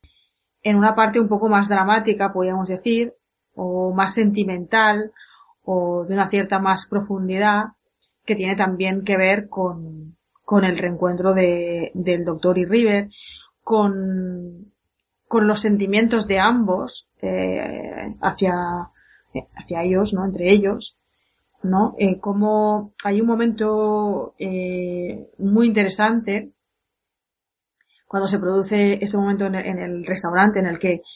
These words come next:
eh, tienen a todo el mundo en contra y, y, y River empieza a estar en peligro, cosa que al doctor le pone muy nervioso porque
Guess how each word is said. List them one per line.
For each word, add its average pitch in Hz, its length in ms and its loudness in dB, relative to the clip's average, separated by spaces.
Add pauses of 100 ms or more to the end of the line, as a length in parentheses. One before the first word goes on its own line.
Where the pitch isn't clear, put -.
(420)
eh, 175 920 -4
tienen 208 240 4
a 196 100 2
todo 196 200 2
el 190 60 -2
mundo 196 280 2
en 185 80 -6
contra 202 580 -2 (100)
y, 180 800 -8 (120)
y, 185 400 -2
y - 20 -2
River 196 260 2
empieza 190 280 -2
a - 20 -2
estar - 180 0
en 190 140 -2
peligro, 190 520 0 (420)
cosa 208 200 2
que 208 60 4
al 196 100 4
doctor 190 240 0
le 220 100 2
pone 214 220 2
muy 208 160 4
nervioso 196 600 0
porque 165 420 -6